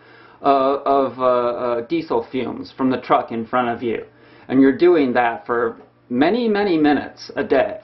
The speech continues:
every day you're sitting in traffic, ask yourself, "Is this healthy for me? Why am I doing it then?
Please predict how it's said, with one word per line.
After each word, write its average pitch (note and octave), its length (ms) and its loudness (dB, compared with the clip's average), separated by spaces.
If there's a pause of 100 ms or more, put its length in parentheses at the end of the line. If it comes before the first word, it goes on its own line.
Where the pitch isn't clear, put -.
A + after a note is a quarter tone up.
every E3 260 2
day C#3 220 2
you're A2+ 140 -2
sitting D#3 360 -2
in C3+ 140 4
traffic, C3 540 -4 (280)
ask D3 240 0
yourself, - 360 -14 (500)
"Is C3+ 140 -2
this F3 180 0
healthy D#3 380 -2
for A2+ 180 -6
me? - 240 -12 (1800)
Why A#2+ 300 2
am C#3+ 120 -2
I D3 100 0
doing D#3 400 2
it G2+ 180 -16
then? - 280 -14